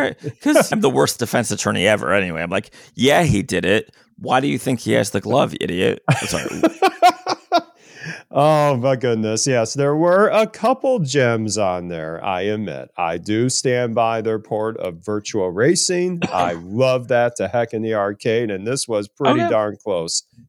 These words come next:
Speaker 2: to being a perfect conversion. But the other ironic part is my favorite games were arcade conversions of games of yesteryear at that time, and that was Afterburner and Space Harrier. They were literally perfect arcade ports,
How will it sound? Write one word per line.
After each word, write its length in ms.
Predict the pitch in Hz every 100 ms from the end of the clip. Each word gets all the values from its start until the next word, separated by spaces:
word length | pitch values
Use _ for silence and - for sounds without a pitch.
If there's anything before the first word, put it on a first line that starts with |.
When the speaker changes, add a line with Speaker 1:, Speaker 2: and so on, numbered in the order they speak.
| -
Speaker 2:
to 80 | 101
being 240 | 104 95
a 80 | 87
perfect 400 | - 98 85 85
conversion. 680 | 90 90 113 110 107 101 104 _ _ _ _
But 180 | 135 131
the 140 | 143 156
other 260 | 214 151
ironic 560 | 113 107 107 104 101 -
part 320 | 104 95 98
is 140 | 107
my 180 | 107 101
favorite 400 | 98 110 104 101
games 340 | 98 95 95 98
were 160 | 92
arcade 460 | 104 104 - 107 95
conversions 840 | 101 95 98 95 90 95 92 92 -
of 180 | 101 98
games 340 | 104 98 95
of 140 | 101 104
yesteryear 680 | 180 180 - 87 78 71 76
at 120 | 73
that 220 | 80 73
time, 360 | - 80 80 82 _ _ _
and 180 | 104 98
that 240 | 110 147 117
was 360 | 113 110 107 - _ _ -
Afterburner 1000 | 110 156 160 123 95 110 101 98 101 101 _ -
and 160 | 104
Space 400 | 98 - 110 104
Harrier. 460 | - 104 85 71 78
They 200 | 98 117
were 180 | 123 104
literally 720 | 107 117 139 147 131 123 107 - - -
perfect 560 | 147 131 - 73 80 _
arcade 480 | 101 95 - 92 87
ports, 400 | - 120 107